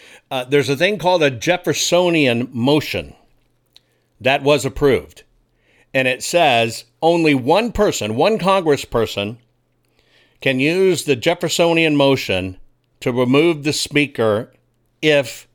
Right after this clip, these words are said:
McCarthy goes back on their word or policy agenda." That is a big deal, folks. That is a big deal. Um,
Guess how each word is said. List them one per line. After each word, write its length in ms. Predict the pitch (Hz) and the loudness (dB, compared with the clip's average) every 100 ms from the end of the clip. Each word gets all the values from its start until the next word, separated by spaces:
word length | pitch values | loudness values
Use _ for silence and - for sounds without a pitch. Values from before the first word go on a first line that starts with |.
| - | -6
McCarthy 960 | 117 113 - 160 170 175 175 180 175 _ _ - _ 110 | -6 -4 -2 0 0 0 0 0 -2 _ _ -20 _ -4
goes 360 | 143 139 123 101 | 0 0 -2 -4
back 420 | 92 143 180 - | -2 0 0 0
on 240 | 196 190 | 0 0
their 240 | 185 196 185 | 0 0 0
word 580 | 143 143 143 143 143 131 | 2 4 4 4 2 -2
or 300 | 143 135 139 | -2 0 0
policy 880 | 135 - 135 131 127 - 135 127 139 | -2 -4 -2 0 -4 -4 -4 -4 -4
agenda." 560 | 113 98 113 98 80 - _ - | -8 -2 -2 -4 -12 -20 _ -4
That 260 | 117 143 | 0 2
is 240 | 156 147 139 | 2 2 2
a 160 | 131 | 0
big 580 | 117 90 - 143 147 113 | -2 -8 -2 -2 -2 -6
deal, 300 | 113 131 113 | 0 2 2
folks. 560 | 90 101 82 - - - _ _ _ _ _ _ - | 0 -8 -8 -10 -20 -20 _ _ _ _ _ _ -2
That 180 | 113 123 | 0 2
is 180 | 120 | 0
a 120 | 117 113 | 0 -2
big 340 | 95 117 110 | -2 -2 -2
deal. 280 | 101 80 - _ _ _ _ _ _ _ _ - - _ - | -6 -6 -14 _ _ _ _ _ _ _ _ -20 -20 _ -4
Um, 580 | 127 123 120 117 113 | 0 2 2 0 -4